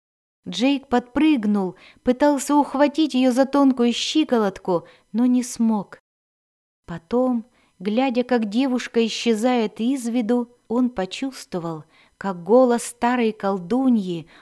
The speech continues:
усталый и болезненный, проскользнул в его мозг,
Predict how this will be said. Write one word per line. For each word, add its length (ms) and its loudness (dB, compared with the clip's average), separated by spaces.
усталый 960 -2
и 260 -8
болезненный, 1080 0
проскользнул 920 -2
в 60 -10
его 340 0
мозг, 640 -2